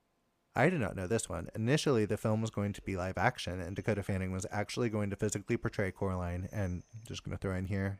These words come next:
if it had been, I don't think Coraline would be my, one of my favorites, if that was a thing. And when it was decided instead to make a stop-motion animated film, Fanning was asked if she would still be interested in providing the voice for Coraline.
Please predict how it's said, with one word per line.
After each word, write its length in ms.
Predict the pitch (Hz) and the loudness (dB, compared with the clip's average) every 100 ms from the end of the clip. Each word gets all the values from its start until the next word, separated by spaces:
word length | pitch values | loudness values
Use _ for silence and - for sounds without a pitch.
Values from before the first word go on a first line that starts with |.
| 113 | -6
if 80 | - | -6
it 80 | |
had 260 | - 95 98 | -2 -4 -2
been, 180 | 104 104 | 0 0
I 120 | - | -2
don't 140 | 90 - | -4 -4
think 160 | 90 - | -6 -8
Coraline 380 | - 85 82 85 | -6 -4 -4 -4
would 140 | 87 92 | -6 -6
be 100 | 95 | -4
my, 360 | 95 95 104 127 _ _ _ _ _ _ | -4 -4 -6 -10 _ _ _ _ _ _
one 100 | 98 | -4
of 40 | 87 | -2
my 100 | 92 | -2
favorites, 540 | 90 95 95 - - _ - | -2 -2 -4 -4 -8 _ -6
if 200 | 107 101 _ | -4 -4 _
that 160 | - 107 | 0 0
was 100 | 104 | 0
a 60 | 110 | 0
thing. 320 | 117 120 131 _ _ - _ _ _ _ _ _ _ _ | 0 0 -4 _ _ -20 _ _ _ _ _ _ _ _
And 300 | - 123 120 120 123 | 4 4 6 4 6
when 120 | 135 | 4
it 80 | 131 | 4
was 120 | 127 | 2
decided 520 | - 113 120 131 143 | 0 2 6 6 4
instead 560 | 110 104 - 127 104 90 | 2 -2 2 4 4 2
to 100 | 107 | -2
make 160 | 95 98 | -2 -4
a 60 | |
stop-motion 580 | - 113 101 98 90 98 | 0 2 2 0 -4 -4
animated 340 | 98 95 92 | -4 -4 -6
film, 360 | - 85 90 92 | -6 -4 -6 -4
Fanning 260 | 120 120 131 | 0 2 2
was 100 | 113 | 0
asked 320 | 95 98 - | 0 0 -2
if 60 | - | -4
she 120 | 104 | -2
would 120 | 101 | -2
still 220 | - 139 | 2 4
be 100 | 139 | 4
interested 560 | 110 101 95 95 107 104 | 0 0 -2 -2 -4 -4
in 100 | 104 | -2
providing 440 | 110 104 101 98 | 0 2 2 0
the 80 | 98 | 0
voice 260 | 104 151 - | 4 4 2
for 140 | - | -4
Coraline. 600 | - 92 87 95 95 107 | -6 -6 -6 -6 -8 -12